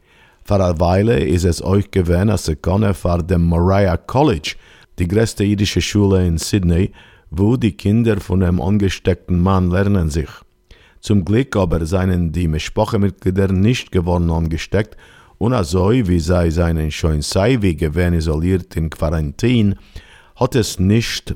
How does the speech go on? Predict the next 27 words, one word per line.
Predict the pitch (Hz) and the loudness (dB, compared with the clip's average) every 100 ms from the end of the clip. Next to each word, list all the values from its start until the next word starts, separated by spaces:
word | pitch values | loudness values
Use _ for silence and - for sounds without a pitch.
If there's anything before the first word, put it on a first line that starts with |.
| _ | _
bedroht | 90 90 90 110 80 - | -4 -2 0 -2 -2 -6
die | - 85 | -4 -4
Schule. | - 107 92 69 _ _ _ _ _ _ _ - | 0 0 2 -2 _ _ _ _ _ _ _ -8
Der | 78 | -4
Verwalter | 80 80 101 - 98 | -2 0 0 0 -4
von | - 90 | 0 0
dem | 85 | 2
Moriah | 82 90 92 87 | 2 2 2 0
College, | - - 90 113 113 - - | -2 -2 0 0 -2 -8 -10
Rabbi | 87 85 78 80 80 73 | -2 -2 0 0 -2 -2
Joshua | 76 73 - 98 90 80 - | -4 -4 -2 0 2 0 -6
Smukler, | - 95 123 - 90 85 - - - - - | -6 -2 -2 0 -2 -2 -6 -18 -20 -20 -6
hat | 87 92 | -2 0
erklärt, | 85 101 117 110 - - _ _ _ _ - | -2 0 0 0 -4 -20 _ _ _ _ 0
in | 98 90 | 0 2
dem | 135 139 | 2 2
Moment | 107 101 113 117 - | 0 0 0 -2 -2
gehen | 98 95 | -2 -2
alle | - 101 113 | -2 0 0
Schulprogramme | 101 - 107 95 95 80 85 101 123 120 - | 0 0 0 0 -2 0 0 2 2 0 -2
und | - 101 123 | -2 2 2
der | 110 90 | 0 0
Musiklager | 87 80 110 - 87 98 107 104 | 0 0 -2 -2 -2 -2 0 0
an | 95 110 120 101 82 | 2 2 2 0 0
weiter | 101 123 - 123 - 90 | 0 0 0 -2 -2 0
wie | 98 | 0
planiert. | - 98 101 95 71 | 2 2 2 0 -2